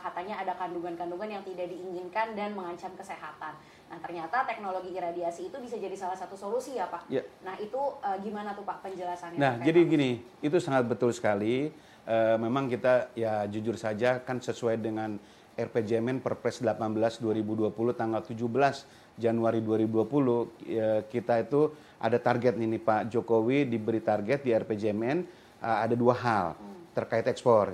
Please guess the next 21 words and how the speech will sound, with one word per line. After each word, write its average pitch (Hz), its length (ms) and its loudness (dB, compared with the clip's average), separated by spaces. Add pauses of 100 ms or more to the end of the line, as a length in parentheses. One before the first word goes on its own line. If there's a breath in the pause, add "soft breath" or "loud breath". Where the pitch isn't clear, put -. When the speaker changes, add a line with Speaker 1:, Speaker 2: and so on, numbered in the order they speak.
Speaker 2:
Yang 117 160 0
pertama, 120 400 0
ekspor 117 320 -2
kita 127 480 2 (320 loud breath)
mendapatkan 120 560 2
devisa 117 400 0
negara 127 400 6
sebesar, 135 560 2 (320 loud breath)
eh, 117 880 4
delapan 120 640 4
koma 123 320 2
dua 120 240 4
miliar 113 400 2
dolar 120 400 4
pada 113 240 -2
tahun 123 240 2
dua 113 240 4
ribu 113 240 0
dua 113 160 0
puluh 110 160 -6
empat. 95 240 -8